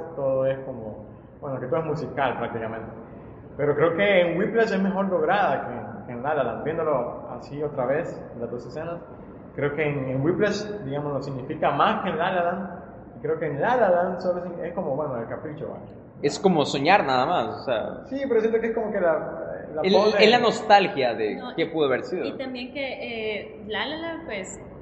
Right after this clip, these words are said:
Speaker 3: es un musical, y, y quieras o no, aunque haya una, o sea, yo sé que los dos temas son música, ¿verdad?
Speaker 1: Sí,
Speaker 3: Pero uno es
Speaker 1: exacto.
Speaker 3: musical y la otra sí siento que es un drama más, mejor construido. Y aunque algunos digan que La La Land no tiene un final feliz por toda la circunstancia entre los protagonistas, realmente sí acaba bien porque los dos consiguen como su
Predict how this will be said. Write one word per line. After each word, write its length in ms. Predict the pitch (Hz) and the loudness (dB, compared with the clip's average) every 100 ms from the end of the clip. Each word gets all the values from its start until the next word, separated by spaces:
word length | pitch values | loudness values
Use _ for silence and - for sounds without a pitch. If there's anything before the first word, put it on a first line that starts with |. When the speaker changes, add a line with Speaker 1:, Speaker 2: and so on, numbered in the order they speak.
| - | -14
Speaker 3:
es 120 | 226 220 | -10 -8
un 120 | 170 | -8
musical, 460 | 156 - - 214 - - - | -10 -12 -12 -12 -12 -14 -8
y, 520 | 185 160 156 151 - | -6 -4 -6 -8 -8
y 100 | 208 143 | -10 -4
quieras 300 | 202 214 226 | -2 -2 -2
o 40 | |
no, 120 | 226 240 | -4 -2
aunque 220 | 240 233 | -2 -2
haya 260 | 202 214 214 | -2 -2 -2
una, 680 | 220 220 208 180 147 139 - | -4 -4 -2 -2 -4 -8 -10
o 40 | |
sea, 120 | 226 220 | -6 -4
yo 80 | 247 | -4
sé 100 | 262 | -2
que 80 | 277 | -4
los 160 | 214 | -4
dos 240 | 214 220 - | -4 -6 -6
temas 320 | 226 208 - | -6 -6 -6
son 460 | 202 190 160 - 220 | -6 -6 -8 -4 -2
música, 360 | 285 - 165 | -2 -2 -4
¿verdad? 200 | 151 151 | -6 -4
Speaker 1:
Sí, 80 | 165 | 2
Speaker 3:
Pero 60 | 147 | 2
uno 20 | |
es 140 | 233 | 4
Speaker 1:
exacto. 100 | 247 | 2
Speaker 3:
musical 460 | 262 277 262 269 262 | 0 -2 -4 -4 -4
y 20 | |
la 140 | 220 196 | -4 -4
otra 180 | 190 | -6
sí 220 | 226 214 208 | -10 -10 -10
siento 300 | 208 196 180 | -10 -10 -10
que 80 | 196 | -8
es 40 | |
un 160 | 180 170 | -8 -8
drama 240 | 175 165 | -8 -10
más, 320 | 156 151 160 - - - - - 254 | -12 -12 -14 -16 -16 -16 -16 -8 -4
mejor 400 | 233 233 247 240 | -2 -2 -4 -4
construido. 500 | 208 202 214 208 - - - - | -8 -6 -4 -4 -6 -10 -12 -6
Y 100 | 254 226 | 0 0
aunque 300 | 214 226 214 | 0 0 0
algunos 320 | 202 214 220 | 0 -4 -4
digan 240 | 226 220 | -4 -4
que 80 | 208 | -2
La 100 | 202 | -2
La 100 | 190 | -2
Land 240 | 196 202 196 | -4 -6 -6
no 60 | |
tiene 240 | 202 196 190 | -6 -6 -6
un 140 | 196 | -6
final 280 | 220 196 185 | -6 -8 -6
feliz 320 | 202 247 269 | -6 -6 -6
por 220 | - 190 | -6 -6
toda 140 | 196 180 | -4 -4
la 100 | 190 | -4
circunstancia 640 | - - 190 190 190 185 | -6 -6 -6 -6 -8 -8
entre 160 | 175 175 | -8 -6
los 100 | 185 | -6
protagonistas, 600 | 185 180 180 196 247 240 | -6 -4 -2 -2 -4 0
realmente 420 | 226 214 240 320 | 0 0 -2 -4
sí 180 | - 277 | -4 -2
acaba 300 | 240 220 196 | -2 -2 -2
bien 200 | 196 294 | -2 -2
porque 200 | 269 - | -4 -4
los 160 | 196 185 | -4 -4
dos 100 | 202 | -6
consiguen 380 | 208 208 202 202 | -8 -6 -8 -6
como 220 | 190 170 | -6 -8
su 400 | - 170 151 | -8 -6 -6